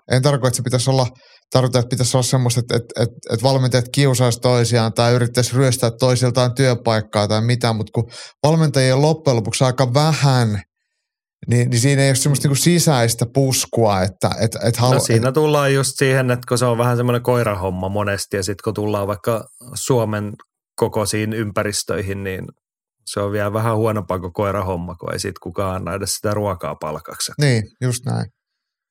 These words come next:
Speaker 2: Joo, a-, arvostus he-, heikonlaista.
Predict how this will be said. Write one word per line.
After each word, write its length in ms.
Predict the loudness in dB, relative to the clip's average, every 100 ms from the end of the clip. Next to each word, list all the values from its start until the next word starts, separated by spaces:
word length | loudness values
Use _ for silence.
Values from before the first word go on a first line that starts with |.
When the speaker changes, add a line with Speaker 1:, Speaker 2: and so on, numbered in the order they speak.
| _ _ _ _ _ _ _ _ -6
Speaker 2:
Joo, 300 | -4 -4 -8 -10 -10 -10 -4
a-, 300 | -4 -2 0
arvostus 600 | 0 0 -2 -2 -2 -4 -8 -12 -14 -14 -8
he-, 120 | -8 -2
heikonlaista. 880 | 0 0 0 -2 0 0 -2 -4 -6